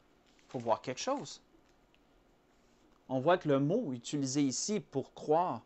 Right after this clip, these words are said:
est le mot aman. Le mot aman, mot hébreu, pour croire, veut dire croire. Donc, comme si, euh, comme, comme si c'est, comme si, euh, ou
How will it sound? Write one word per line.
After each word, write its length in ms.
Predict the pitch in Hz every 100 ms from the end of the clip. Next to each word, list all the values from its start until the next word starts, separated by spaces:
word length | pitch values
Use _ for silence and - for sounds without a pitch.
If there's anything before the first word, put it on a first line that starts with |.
| _ _ -
est 100 | 131
le 100 | 143
mot 240 | 151 175 -
aman. 540 | 143 147 175 190 117 95 - _ _ _ _ _
Le 120 | 127 131
mot 220 | 160 185
aman, 560 | 143 139 143 202 269 165 - -
mot 180 | 135 127
hébreu, 400 | 127 120 131 190 _ _ _ _ _ _ _ _
pour 180 | - -
croire, 400 | - 110 120 180 - _ _ _ -
veut 160 | 147 185
dire 260 | 165 302
croire. 380 | - - 135 104
Donc, 280 | 123 151 151 - _ _ _ _
comme 260 | - 311 240
si, 420 | - - 254 226
euh, 140 | 190
comme, 380 | - 247 214 175
comme 260 | 254 277 240
si 240 | - 269
c'est, 300 | - 233 202 -
comme 200 | - 233
si, 320 | 233 - 269
euh, 680 | 202 202 262 302 120 165 160
ou 460 | 147 143 - -